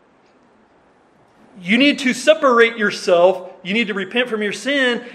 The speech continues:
and extract yourself from this perverse generation. There's hope. He tells these people, "Save yourselves."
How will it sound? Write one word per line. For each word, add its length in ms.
and 140
extract 760
yourself 760
from 220
this 300
perverse 800
generation. 840
There's 200
hope. 400
He 200
tells 380
these 220
people, 560
"Save 800
yourselves." 800